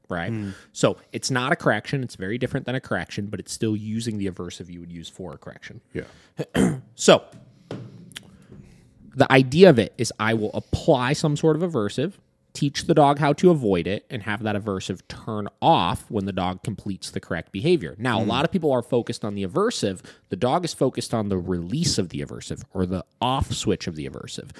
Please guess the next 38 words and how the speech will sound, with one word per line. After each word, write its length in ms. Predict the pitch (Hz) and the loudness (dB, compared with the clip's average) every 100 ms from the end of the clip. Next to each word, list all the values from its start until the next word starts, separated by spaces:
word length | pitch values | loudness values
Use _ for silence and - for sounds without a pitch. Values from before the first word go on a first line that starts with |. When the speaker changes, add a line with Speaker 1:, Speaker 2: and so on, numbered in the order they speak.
| - | -14
Speaker 2:
Mm. 120 | 98 98 | -6 2
Speaker 1:
So 120 | 123 | 4
let's 140 | 127 | 4
say 60 | 135 | 0
I'm 100 | 127 | -2
teaching 280 | 147 143 156 | -4 -2 -2
a 60 | |
bed. 300 | 151 101 131 - | -4 -6 -8 -10
I 120 | - 95 | -8 -8
apply 280 | - 104 | -6 -6
stimulation. 760 | 107 135 135 143 110 - 151 170 _ | -6 -6 -6 -4 -6 -6 -10 -12 _
Dog 180 | 98 98 | -8 -8
gets 140 | 117 | -10
on 100 | 139 | -8
the 80 | 143 | -8
bed. 280 | 123 95 104 | -8 -8 -10
Stimulation 560 | - 95 90 92 - 123 | -10 -8 -8 -8 -8 -6
comes 200 | 165 135 | -4 -4
off. 260 | 90 123 _ - _ | -6 -10 _ -20 _
The 80 | 107 | -2
dog 240 | 127 143 | 2 2
is 100 | 127 | 2
learning 380 | 117 131 151 156 | 0 0 -2 -4
how 160 | 139 117 | -4 -4
to 180 | - - - - | -6 -10 -12 -8
escape 760 | - - - - 175 185 - - _ | -6 -4 -4 0 0 0 -4 -12 _
that 200 | 120 - | -4 -4
stimulation 640 | - 123 107 95 90 101 | -4 -4 -4 -4 -4 -6
by 120 | 98 87 | -6 -6
getting 320 | 107 107 104 | -8 -8 -10
onto 200 | 92 98 | -10 -10
the 80 | 95 | -8
bed. 300 | 170 165 - - | -4 -4 -6 -6
And 260 | 226 226 190 | -2 -2 0
furthermore, 680 | 175 151 151 170 202 143 - - _ - | 0 2 0 0 2 0 -4 -14 _ 2
the 120 | 147 | 4
release 640 | 135 147 143 175 370 - | 6 8 8 6 2 2
of 260 | 160 120 | 0 -4